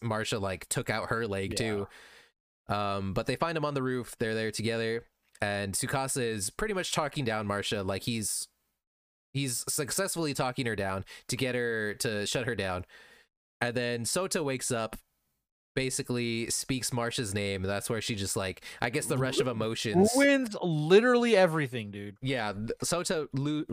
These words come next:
Speaker 1: ruins literally everything. Um, I guess that rush of emotions from hearing Sota say
Speaker 2: Yeah.
Speaker 1: her name just kinda, like, made her go crazy. So she begins
Speaker 2: It was
Speaker 1: strangling him.
Speaker 2: it was literally, like,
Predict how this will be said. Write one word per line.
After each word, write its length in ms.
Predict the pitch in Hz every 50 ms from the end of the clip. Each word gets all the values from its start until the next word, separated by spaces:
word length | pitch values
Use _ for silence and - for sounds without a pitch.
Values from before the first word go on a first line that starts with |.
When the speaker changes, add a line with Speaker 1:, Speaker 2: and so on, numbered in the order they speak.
| 123 - - -
Speaker 1:
ruins 400 | 143 139 151 151 147 131 107 113
literally 380 | 117 123 120 120 113 113 104
everything. 420 | 98 98 98 90 - 95 92 90 90 - - - - - - _ _ _ _ _ _ -
Um, 280 | 113 113 110 110 110 101
I 80 | 120 135
guess 200 | 143 185 180 -
that 140 | 190 147
rush 220 | 120 120 117 - -
of 80 | 120
emotions 540 | 107 95 92 92 98 95 - 120 113 107 -
from 120 | - 101 95
hearing 200 | 110 104 104 98
Sota 320 | - 104 98 104 110 101
say 140 | - 101 98
Speaker 2:
Yeah. 40 | 95
Speaker 1:
her 80 | 104 92
name 280 | 90 92 95 98 101 - - - - _ _ -
just 160 | 101 - -
kinda, 240 | - 113 104 104 95
like, 260 | 98 95 92 - -
made 220 | 101 101 101 90
her 80 | 117 101
go 180 | 98 98 95
crazy. 400 | - - 104 104 104 92 95 98
So 160 | - - 120 107
she 120 | - 165
begins 280 | 151 175 196 208 196 135
Speaker 2:
It 60 | 139
was 80 | 151
Speaker 1:
strangling 460 | 180 190 151 160 143 131 117 110 98 98
him. 260 | 104 98 92 92 - - _ _ _ _ _ _ _
Speaker 2:
it 80 | 147 160
was 300 | 165 202 226 202 165 156
literally, 600 | 143 147 143 151 170 170 165 175 175 175 175 170
like, 440 | 156 139 131 123 117 113 104 -